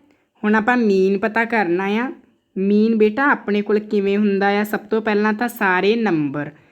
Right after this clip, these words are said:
ਆਹ ਸਾਰਿਆਂ ਦਾ ਜੋੜ ਕਰ ਲੈਣਾ, ਜਿਹੜੇ ਆਪਾਂ ਵਾਧੇ ਕ੍ਰਮ 'ਚ ਲਿਖਿਆ, ਠੀਕ ਹੈ, ਸਾਰਿਆਂ ਦਾ ਜੋੜ ਕਰਨਾ। ਤਾਂ ਇਹਦਾ ਜੋੜ ਬੇਟਾ ਆਪਣੇ ਕੋਲ ਕਿੰਨਾ ਆਊਗਾ? ਦੋ ਸੌ ਤਰੇਹਠ, ਠੀਕ ਹੈ।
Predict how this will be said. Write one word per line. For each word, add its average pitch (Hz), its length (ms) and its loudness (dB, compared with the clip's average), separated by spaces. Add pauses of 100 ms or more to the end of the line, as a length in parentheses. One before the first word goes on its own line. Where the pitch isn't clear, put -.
(220)
ਆਹ 214 140 0
ਸਾਰਿਆਂ 220 580 2
ਦਾ 233 140 0
ਜੋੜ 175 320 2
ਕਰ 175 240 -2
ਲੈਣਾ, 170 220 -2
ਜਿਹੜੇ 185 320 2
ਆਪਾਂ 202 240 -2
ਵਾਧੇ 180 380 -2
ਕ੍ਰਮ 185 280 -2
'ਚ 160 120 -8
ਲਿਖਿਆ, 143 380 -8
ਠੀਕ 180 280 -8
ਹੈ, 254 120 -2 (1200)
ਸਾਰਿਆਂ 202 480 2
ਦਾ 226 160 2
ਜੋੜ 170 400 0
ਕਰਨਾ। 139 460 -4 (200)
ਤਾਂ 208 100 -8
ਇਹਦਾ 208 240 2
ਜੋੜ 170 360 0
ਬੇਟਾ 190 300 2
ਆਪਣੇ 214 260 -2
ਕੋਲ 196 180 -2
ਕਿੰਨਾ 190 400 0
ਆਊਗਾ? 185 460 0 (160)
ਦੋ 165 300 2
ਸੌ 190 320 -4 (180)
ਤਰੇਹਠ, 156 640 -2 (420)
ਠੀਕ 175 280 -6
ਹੈ। 247 120 0